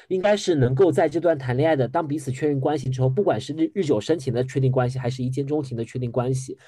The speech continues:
但是我觉得至少在确定关系的这个过程当中，应该是能够对彼此有更多的了解。我们应该先去做就是朋友一样的相处，就成为，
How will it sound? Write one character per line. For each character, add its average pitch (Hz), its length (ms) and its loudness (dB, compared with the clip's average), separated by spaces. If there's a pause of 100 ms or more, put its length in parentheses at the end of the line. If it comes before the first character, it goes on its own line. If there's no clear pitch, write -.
(240)
但 196 120 2
是 196 100 4
我 143 140 6
觉 127 80 4
得 139 140 4
至 135 100 0
少 127 160 0
在 143 140 0
确 131 120 -6
定 151 120 -2
关 160 120 0
系 156 100 -4
的 143 60 -2
这 139 80 -4
个 139 60 -2
过 151 160 2
程 127 140 0
当 135 160 4
中， 139 200 -2
应 156 80 -6
该 151 140 0
是 151 160 -8
能 113 160 0
够 143 140 2
对 135 120 2
彼 127 160 -2
此 131 200 -2
有 110 100 2
更 135 160 2
多 131 80 4
的 131 100 4
了 113 240 0
解。 123 300 -4 (300)
我 131 100 2
们 120 140 2
应 143 80 2
该 170 140 2
先 175 220 -2
去 156 200 -4
做 131 480 2 (460)
就 139 120 2
是 127 280 0
朋 - 280 -2
友 160 100 4
一 123 60 2
样 127 180 2
的 117 60 -2
相 135 280 0
处， - 320 -10 (320)
就 196 120 2
成 139 200 2
为， 220 200 6